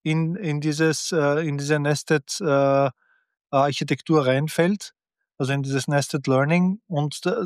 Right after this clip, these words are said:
da drinnen verankert ist. Das heißt, äh, Context-Window ist kein, äh, ist kein, äh, ist nicht mehr vorhanden,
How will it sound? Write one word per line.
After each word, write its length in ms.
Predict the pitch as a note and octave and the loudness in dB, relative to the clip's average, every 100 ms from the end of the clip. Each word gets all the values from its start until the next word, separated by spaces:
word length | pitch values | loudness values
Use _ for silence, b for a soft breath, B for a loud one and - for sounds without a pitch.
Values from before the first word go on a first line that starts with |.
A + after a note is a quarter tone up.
| F3 | -2
da 100 | D3+ | -2
drinnen 380 | - D3 D#3+ D#3 | 2 2 2 2
verankert 500 | - D3 D#3 D#3 - | 2 0 2 0 0
ist. 260 | B2 - - | -2 -4 -6
Das 140 | C3 | 0
heißt, 380 | C3+ C#3+ - - b b b b | 2 0 -4 -20 b b b b
äh, 400 | C#3+ C3+ C#3 C#3+ C#3 | 0 2 4 2 0
Context-Window 1040 | D#3+ E3 E3 - - D3+ D#3+ E3+ E3 F3+ | 0 0 0 -2 0 0 4 4 4 2
ist 200 | E3 - | -2 -4
kein, 380 | - D3+ D3+ D#3+ | -2 -2 -2 -2
äh, 280 | D#3+ C#3 C#3 E3+ G3+ | 2 2 0 -4 -10
ist 140 | - | -6
kein, 420 | - C#3+ D3+ E3+ | -2 -2 -4 -8
äh, 760 | G3+ - - - - _ _ A#3 | -12 -14 -16 -18 -20 _ _ -6
ist 120 | E3 | 0
nicht 180 | D#3+ - | 0 0
mehr 80 | |
vorhanden, 600 | D3+ B2+ C#3 C#3 - A#2 | 0 0 0 -2 -6 -8